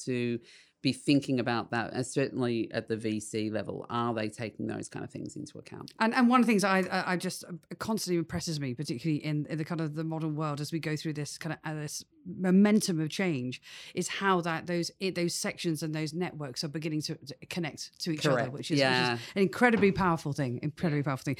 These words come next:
Speaker 2: So I think that's a really good moment just to pause there, and we're gonna turn to Robert and Cynthia, who have been doing some research to support the discussion today.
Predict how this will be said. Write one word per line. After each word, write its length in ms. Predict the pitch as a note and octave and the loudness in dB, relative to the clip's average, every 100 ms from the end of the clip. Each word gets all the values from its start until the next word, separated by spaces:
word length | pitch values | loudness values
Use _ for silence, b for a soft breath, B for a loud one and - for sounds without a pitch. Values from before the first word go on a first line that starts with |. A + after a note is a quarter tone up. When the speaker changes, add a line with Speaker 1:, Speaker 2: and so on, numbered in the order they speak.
| B B | B B
Speaker 2:
So 160 | E4+ | 6
I 40 | G4 | 6
think 120 | G#4+ | 4
that's 160 | D#4+ | 4
a 60 | D4 | 4
really 180 | C#4 C#4 | 6 6
good 160 | C4 | 4
moment 300 | A3+ A#3+ F#3+ | 4 6 4
just 160 | F3+ - | 2 -4
to 40 | |
pause 340 | - B3+ A#3 - | -6 -2 -2 0
there, 200 | D#3 C#3 | 0 0
and 80 | D#3 | -2
we're 60 | E3+ | -2
gonna 120 | A3+ | -4
turn 280 | - A#3+ G3 | -2 0 0
to 200 | - F3 | 2 2
Robert 300 | E3 D#3+ E3 | 2 0 -2
and 100 | D#3+ | 0
Cynthia, 460 | F3 D#3 D3 C3 - B B - | 0 -2 -2 -6 -8 B B 0
who 40 | |
have 60 | E3+ | 6
been 140 | F#3 | 6
doing 160 | G3+ G3 | 6 6
some 160 | F#3+ | 6
research 460 | F#3 - C#3 - - | 6 4 0 -4 -4
to 100 | D3+ | -2
support 340 | - D3 C#3+ | -2 -2 -4
the 80 | C#3 | -4
discussion 460 | C#3+ - B2+ - B2 | -6 -6 -6 -4 -6
today. 340 | C3 A2+ | -6 -8